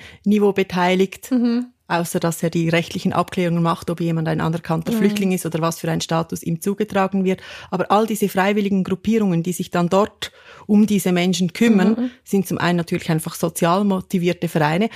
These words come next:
Speaker 1: aber es sind halt sehr oft auch Religionsgemeinschaften oder kulturell, aber religiös trotzdem zuordnbare
Speaker 2: Ja, ja.
Speaker 1: Gemeinschaften, die diesen Menschen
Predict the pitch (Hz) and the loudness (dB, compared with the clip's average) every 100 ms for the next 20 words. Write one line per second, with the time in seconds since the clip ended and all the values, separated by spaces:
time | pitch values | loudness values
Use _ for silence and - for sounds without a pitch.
0 | - 175 185 - 190 185 190 - 190 180 | -6 -4 -4 -2 -2 -2 -2 -2 -2 -2
1 | 180 - 175 180 170 165 165 185 208 - | -4 -4 -4 -2 -2 0 2 2 -2 -2
2 | 196 180 196 202 196 185 165 - 214 208 | 0 2 2 2 0 -2 -4 -2 0 0
3 | 196 185 185 202 170 180 175 165 165 180 | 2 4 4 2 0 0 0 0 2 2
4 | 185 - - - - - - 190 - 196 | 2 0 -16 -20 -20 -20 -2 -2 2 0
5 | - 214 160 202 196 185 214 214 175 160 | 2 2 2 0 0 2 2 2 2 2
6 | 180 208 - 226 208 202 214 226 208 170 | 0 -2 0 0 0 0 0 2 2 2
7 | 185 - 220 | 2 0 -2